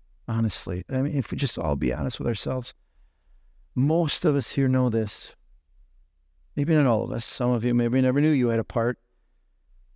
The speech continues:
But most of us know this. As a matter of fact, most of us would say, "I should be involved."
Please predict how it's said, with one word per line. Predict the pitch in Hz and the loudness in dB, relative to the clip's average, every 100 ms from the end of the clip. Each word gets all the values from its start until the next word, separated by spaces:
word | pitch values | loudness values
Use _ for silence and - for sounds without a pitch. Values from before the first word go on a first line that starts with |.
| - | -2
But | 240 | 2
most | 233 160 - | 4 2 2
of | 123 | 0
us | 113 - | 2 0
know | 110 | 0
this. | 110 123 - | 0 -2 -4
As | 123 | -2
a | 175 | 0
matter | 160 160 | 2 0
of | |
fact, | - 120 113 110 - _ _ _ _ _ - - _ _ - _ _ _ _ - _ _ _ _ _ _ _ _ - _ - | -2 -4 -4 -8 -16 _ _ _ _ _ -20 -20 _ _ -20 _ _ _ _ -20 _ _ _ _ _ _ _ _ -20 _ 0
most | 151 202 226 - - | 4 4 4 0 -2
of | 147 | 0
us | 147 - | 0 0
would | 135 - | -2 -2
say, | - 139 127 127 123 - - - _ - _ _ _ _ - | -4 0 0 2 0 -4 -16 -20 _ -20 _ _ _ _ -4
"I | 123 113 | 0 0
should | - - 127 117 | -2 0 0 0
be | 117 | 0
involved." | 113 104 101 85 - - | 2 0 -2 -4 -10 -18